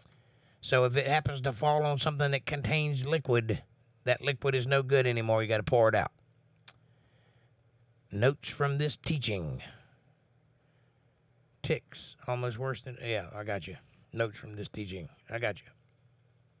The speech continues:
"Everything whereupon any part of their carcass falleth shall be unclean, whether it be oven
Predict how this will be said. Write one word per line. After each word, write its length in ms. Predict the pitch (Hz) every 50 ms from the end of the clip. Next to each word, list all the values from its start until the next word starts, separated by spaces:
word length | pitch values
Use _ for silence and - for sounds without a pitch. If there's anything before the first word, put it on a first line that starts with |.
| _ _ _ _ _ _ _ _ _ _ _ _ _ - - - _ _ _ _ _ _ _ _ _ _ _ _ _ _ _ _ _ _ _ _ _ _ _ _ _ _ _ _ _ _ _ _ -
"Everything 640 | 147 165 165 175 175 165 143 - 175 175 175 170
whereupon 540 | 165 165 165 165 160 143 160 165 165 160 156
any 260 | 151 160 170 180 180
part 600 | 160 - - - 190 180 151 - - - - - - _ _ _ _ - _ _ - -
of 160 | - 113 107 110
their 160 | 123 117 110
carcass 480 | - - 143 143 139 123 147 139 -
falleth 440 | - - 147 143 143 147 147 135 -
shall 220 | - - 151 135 123
be 160 | 127 135 135
unclean, 580 | 139 139 139 131 - 127 147 156 147 131 117 110
whether 220 | 110 113 117 113
it 140 | 117 104 110
be 240 | 123 131 131 123 - -
oven 560 | - 135 143 147 156 175 180 190 196 190 165